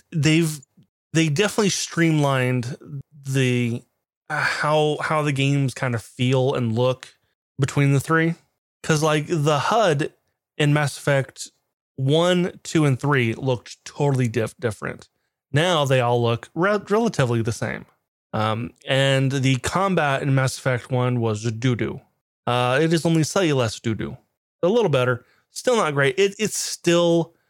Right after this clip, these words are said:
stiff. Like, the combat just feels stiff. Um, uh, and they also done, did some things to the,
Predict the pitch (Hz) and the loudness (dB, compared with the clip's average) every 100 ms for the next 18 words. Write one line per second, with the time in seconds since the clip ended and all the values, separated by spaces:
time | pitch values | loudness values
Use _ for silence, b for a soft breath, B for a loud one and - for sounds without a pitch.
0 | _ _ - - - 143 139 - - _ | _ _ -8 -6 -2 0 0 -2 -16 _
1 | _ _ _ 131 135 147 - 170 156 139 | _ _ _ -4 -2 -2 -2 0 2 0
2 | 139 131 - 135 131 - - 117 104 - | 0 -4 0 0 0 -4 -6 -2 -2 -4
3 | - _ _ _ _ - 113 110 110 110 | -18 _ _ _ _ -4 0 0 0 -4
4 | 104 _ _ _ _ 113 113 107 107 147 | -6 _ _ _ _ -4 -2 -2 -2 0
5 | 143 156 151 147 156 139 131 135 - 147 | 2 2 2 0 0 2 2 0 -4 -8
6 | 131 143 - 131 123 123 117 - - 135 | -2 -2 0 -2 0 0 -2 -6 -4 0
7 | 120 120 120 127 | 2 0 -2 -4